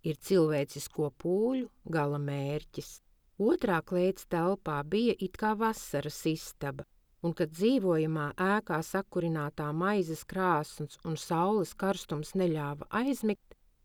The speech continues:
tad pārnāca gulēt še, kur ar vienu valdīja krēsla un vēsums. Pēdējo vēl palielināja ozolu, ošu un bērzu zari,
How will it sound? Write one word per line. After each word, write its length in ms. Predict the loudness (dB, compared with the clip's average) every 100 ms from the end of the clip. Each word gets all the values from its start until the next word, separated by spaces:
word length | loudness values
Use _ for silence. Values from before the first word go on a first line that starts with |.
| -6
tad 160 | -6 -2
pārnāca 680 | 0 2 2 2 0 -2
gulēt 440 | 0 2 2 2 -2
še, 280 | -2 -2 -2 _ _ _ 0
kur 120 | 2
ar 160 | 2
vienu 380 | 2 2 4 2
valdīja 500 | 2 2 2 0 -4
krēsla 640 | -4 -2 -2 -2 -2 -4 -4
un 180 | -2 0
vēsums. 880 | 0 -2 -4 -6 -8 -8 -8 -12 -18 _ _ _
Pēdējo 580 | 2 2 4 4 4 2
vēl 220 | 0 -2 -2
palielināja 880 | 0 2 4 2 0 -2 -4 -6 -4
ozolu, 760 | 2 2 2 2 2 2 -2
ošu 500 | -2 2 4 2 -2
un 140 | -4 -2
bērzu 480 | 0 0 -2 -4 -4
zari, 420 | -2 0 -2